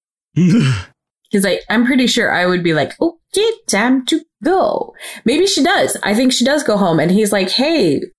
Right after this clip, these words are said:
Speaker 2: what
Speaker 1: Oh,
Speaker 2: happened to
Speaker 1: yeah.
Speaker 2: you last
Speaker 1: Yeah, they're at
Speaker 2: night?
Speaker 1: his apartment.
Speaker 2: Why did you leave?"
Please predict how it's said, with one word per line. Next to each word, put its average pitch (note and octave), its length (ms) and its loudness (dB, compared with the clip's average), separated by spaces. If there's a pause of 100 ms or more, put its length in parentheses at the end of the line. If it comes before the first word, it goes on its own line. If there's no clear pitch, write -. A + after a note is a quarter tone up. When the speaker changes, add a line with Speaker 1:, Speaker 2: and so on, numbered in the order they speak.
(240)
Speaker 2:
what F#3+ 180 0
Speaker 1:
Oh, - 40 2
Speaker 2:
happened A3+ 340 0
to G3+ 60 0
Speaker 1:
yeah. F3+ 60 0
Speaker 2:
you - 40 2
last D#3 200 0
Speaker 1:
Yeah, C3 80 -2
they're C#3+ 120 0
at C3+ 60 0
Speaker 2:
night? C3 100 0
Speaker 1:
his D#3+ 140 0
apartment. A2+ 640 -2 (240)
Speaker 2:
Why F#3 240 0
did G3+ 180 0
you G#3 160 2
leave?" G3 580 0